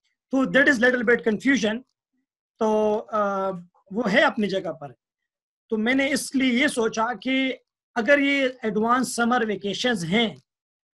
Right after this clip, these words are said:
तो फिर तो online classes की भी जरूरत कोई नहीं है, Online classes लेने की भी जरूरत कोई नहीं है। तो फिर तो आप हम, अ, अ, क्या नाम है, छु-, छुट्टियां enjoy करें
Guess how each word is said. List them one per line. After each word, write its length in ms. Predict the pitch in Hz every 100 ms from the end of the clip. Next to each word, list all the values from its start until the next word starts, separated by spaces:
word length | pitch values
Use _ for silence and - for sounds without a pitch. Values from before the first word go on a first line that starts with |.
| _ _ _ _ _ _ -
तो 260 | 240 247
फिर 220 | 240 277
तो 100 | 208
online 400 | 277 247 240 269
classes 400 | 247 240 226 277
की 140 | 220 262
भी 100 | 269
जरूरत 440 | 220 240 247 247 247
कोई 180 | 247
नहीं 220 | 240 233 220
है, 240 | 208 208 -
Online 280 | 190 220 226
classes 340 | 220 208 254
लेने 260 | 233 247 220
की 100 | 233
भी 100 | 240
जरूरत 380 | 202 214 220 -
कोई 180 | 214
नहीं 260 | 214 196 185
है। 80 | 175 - _ _ _
तो 60 | 220
फिर 180 | 214 262
तो 140 | 262
आप 200 | 254 247 220
हम, 360 | 247 247 240 - _ -
अ, 40 |
अ, 720 | 208 220 208 - 202 190 190 190
क्या 200 | 208 208
नाम 240 | 208 190
है, 120 | 190
छु-, 600 | - 247 208 185 226 -
छुट्टियां 300 | - 214 240
enjoy 320 | 226 202 233 247
करें 320 | 262 277